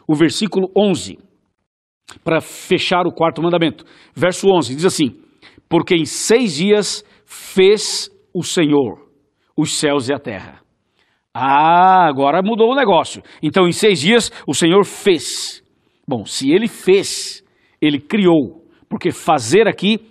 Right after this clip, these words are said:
é criar. Em seis dias ele fez, em seis dias ele criou.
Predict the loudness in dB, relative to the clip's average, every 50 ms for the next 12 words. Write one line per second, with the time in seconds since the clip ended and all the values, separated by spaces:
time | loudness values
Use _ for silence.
0 | _ _ _ -8 -8 -8 -4 -2 0 0 2 0 0 -2 -4 -10 _ _ _ _
1 | _ -20 -8 -2 -2 -2 -2 -2 -6 -2 0 0 0 0 -2 -2 0 -2 -2 -2
2 | -4 -6 -2 -2 -2 -2 -4 -2 -2 -2 -2 -2 -6 -12 -18 _ _ _ -4 -2
3 | -2 -2 0 0 -2 -2 0 0 0 0 0 0 -4 -2 -2 -2 -4 -8 -6 -2
4 | -2 2 2 2 2 2 0 -4 -8